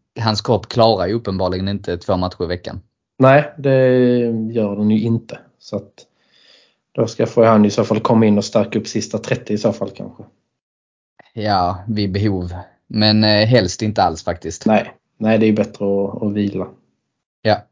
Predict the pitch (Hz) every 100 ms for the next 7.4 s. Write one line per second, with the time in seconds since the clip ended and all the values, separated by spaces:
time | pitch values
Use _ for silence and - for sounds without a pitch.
0 | _ _ _ _ _ _ _ _ _ _
1 | _ _ _ _ _ - - 123 120 123
2 | 135 135 170 165 151 123 113 110 110 110
3 | 104 104 107 101 160 - 113 120 190 117
4 | 123 123 147 151 120 120 123 110 131 120
5 | 113 117 120 135 104 104 107 104 110 127
6 | 123 104 92 110 107 104 107 113 - 104
7 | 101 90 113